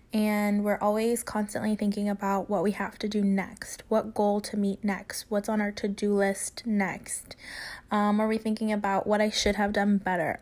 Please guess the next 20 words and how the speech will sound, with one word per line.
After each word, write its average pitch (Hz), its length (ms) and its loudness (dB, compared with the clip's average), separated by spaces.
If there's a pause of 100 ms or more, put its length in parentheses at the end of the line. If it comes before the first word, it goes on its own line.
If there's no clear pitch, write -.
Oh, 220 180 8
I 190 120 0
shouldn't 208 260 0
have 202 100 2
done 202 240 0
that. 180 300 -4
Oh, 220 220 8
why 202 180 0
did 202 120 0
I 196 140 0
do 202 220 -4
this? 202 480 -8 (540)
And 233 180 4
we're 226 80 4
not 220 340 0
really 240 280 2
focused 214 560 -2
in 202 160 4
the 196 80 2
present. - 600 -4